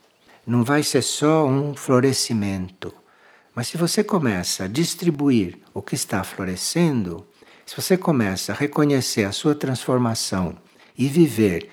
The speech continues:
segundo esse florescimento, aí,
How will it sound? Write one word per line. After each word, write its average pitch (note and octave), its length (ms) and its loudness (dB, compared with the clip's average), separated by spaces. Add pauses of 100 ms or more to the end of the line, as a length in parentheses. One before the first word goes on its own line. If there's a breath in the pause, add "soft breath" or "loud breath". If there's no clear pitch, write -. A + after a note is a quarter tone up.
(120 loud breath)
segundo A#2+ 640 0
esse C3+ 280 2
florescimento, A2 1200 -2 (580 soft breath)
aí, D#3+ 460 2